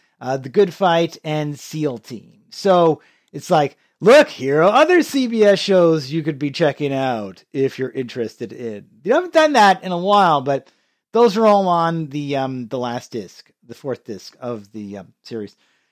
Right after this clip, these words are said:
So it, it is, it is a very short run. There's only, like, so many episodes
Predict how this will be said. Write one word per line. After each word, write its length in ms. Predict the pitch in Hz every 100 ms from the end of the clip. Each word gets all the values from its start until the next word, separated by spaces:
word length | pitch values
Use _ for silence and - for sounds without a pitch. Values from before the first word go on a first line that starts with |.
| _ -
So 240 | 262 247
it, 200 | 233 240
it 120 | - 262
is, 280 | 311 262
it 160 | 226 226
is 180 | 277 240
a 60 |
very 280 | 254 247 247
short 320 | - 240 233
run. 340 | 196 190 214 233
There's 240 | 196 170
only, 440 | 196 226 233 220 208
like, 340 | 185 170 143
so 300 | - 190 208
many 180 | 214 175
episodes 840 | 190 196 - 160 139 120 113 -